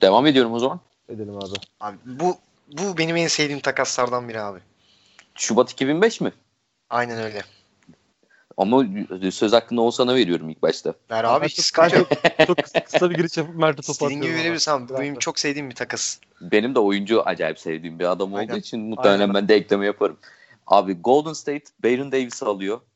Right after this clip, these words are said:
Speaker 1: Haksız bir şekilde gene hırsızlık var.
Speaker 2: Aynen abi. Abi zaten hep hırsız tak-, takaslarını bana anlattırıyorsun. Bu da enteresan bir şey.
Speaker 1: <laughs> New Orleans Hornets Speedy, Speedy Claxton'la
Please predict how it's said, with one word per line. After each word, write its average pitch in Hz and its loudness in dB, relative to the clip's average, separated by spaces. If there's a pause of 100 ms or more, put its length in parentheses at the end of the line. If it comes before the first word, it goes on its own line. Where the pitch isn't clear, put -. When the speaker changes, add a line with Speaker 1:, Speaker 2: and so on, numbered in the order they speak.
(580)
Speaker 1:
Haksız 98 -6
bir 92 -12
şekilde 87 -6
gene 90 -2
hırsızlık 87 -8
var. 80 2
Speaker 2:
Aynen 113 -10
abi. 107 -16
Abi 107 -6
zaten 175 -2
hep 147 -6
hırsız 147 -8
tak-, - -12
takaslarını 147 -4
bana 143 0
anlattırıyorsun. 117 -6
Bu 117 -10
da 131 -4
enteresan 120 -6
bir 113 -18
şey. 104 -16
Speaker 1:
<laughs> - -6
New 127 6
Orleans 160 4
Hornets 143 0 (560)
Speedy, 139 0
Speedy 156 -8
Claxton'la 139 -4